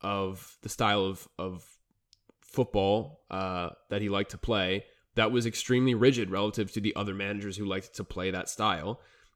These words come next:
Um, and it, it led to success because he was able to take more limited players than, you know, his counterparts and turn them into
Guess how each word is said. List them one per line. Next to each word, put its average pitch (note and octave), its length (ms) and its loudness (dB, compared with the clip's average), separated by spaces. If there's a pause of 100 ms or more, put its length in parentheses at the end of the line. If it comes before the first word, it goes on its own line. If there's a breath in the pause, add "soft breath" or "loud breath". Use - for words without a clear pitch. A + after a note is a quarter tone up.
(140)
Um, G#2 420 0
and C3 140 4
it, - 100 4
it C#3 160 0 (540)
led C3+ 220 6
to F#3+ 80 4
success - 500 2
because A2 240 0
he B2 80 4
was A#2 100 2
able B2+ 180 6
to A#2+ 80 -4
take A#2 380 0 (800)
more C#3 320 8
limited C#3+ 420 8
players A#2+ 520 6 (760)
than, G#2+ 580 2 (140)
you G#2 120 0
know, G2 80 0
his G#2 120 -2
counterparts D3 840 2 (120)
and G#2 360 -2 (160)
turn A#2+ 200 2
them A#2+ 120 2
into A2 360 0